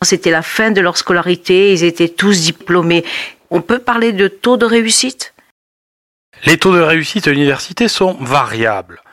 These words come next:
Speaker 2: Évidemment, en licence, puisque l'université est un lieu d'accueil de tous les publics, bien sûr, les taux de réussite en licence ne sont pas, euh,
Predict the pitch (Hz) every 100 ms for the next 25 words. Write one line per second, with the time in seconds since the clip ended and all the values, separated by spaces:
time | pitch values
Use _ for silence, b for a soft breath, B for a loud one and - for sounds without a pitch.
0 | B B B 170 170 170 170 202 226 180
1 | 147 147 - 180 208 214 - 214 B B
2 | B 180 180 - 143 147 147 - - 170
3 | 143 123 117 131 180 165 151 - 160 143
4 | 123 113 - 160 156 - 135 131 165 196
5 | 127 110 131 135 - 160 190 196 - B
6 | B B 131 - 160 147 139 131 139 127
7 | 120 113 165 185 - 131 123 151 185 -
8 | 147 123 139 147 170 B B B B 123
9 | 123 117 110 110 110 107